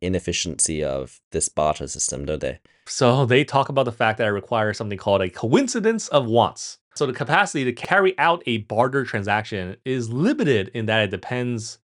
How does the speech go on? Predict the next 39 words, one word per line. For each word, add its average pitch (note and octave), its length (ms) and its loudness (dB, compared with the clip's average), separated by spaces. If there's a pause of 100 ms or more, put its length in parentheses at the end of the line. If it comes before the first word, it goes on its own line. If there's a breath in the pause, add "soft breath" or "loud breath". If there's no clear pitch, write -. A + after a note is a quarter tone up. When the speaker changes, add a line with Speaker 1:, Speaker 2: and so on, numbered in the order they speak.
(100)
Speaker 2:
on C#3 100 2
a C#3+ 60 2
very G3 500 -4 (120)
coincidence A2+ 680 0
of G2+ 400 2
you A#2 180 0
want B2+ 460 2
what A2+ 140 2
I D3 140 4
have F#2 280 0
and F#2+ 80 -4
I G2+ 120 -4
want G#2 340 -4 (260)
what A2 140 0
you D3 100 -4
have. D#2+ 240 -8 (240)
Speaker 1:
So G#2 200 2
all E3 200 2
this A3+ 140 4
barter B2+ 340 2
logic G#2 340 0
makes F2+ 400 0 (200)
perfect E3 340 0
sense. - 460 4
What's G2 240 2
the - 80 2
problem C3+ 340 2
with G2 140 0
this - 180 -2
theory? D2+ 440 2 (420 loud breath)
And F2 500 2
what F#2+ 200 4
is F#2 140 2
the E2 400 4
second - 480 2
theory D#2 680 -2
that D2+ 520 -2
was E2 220 -6
mentioned? C2 460 -8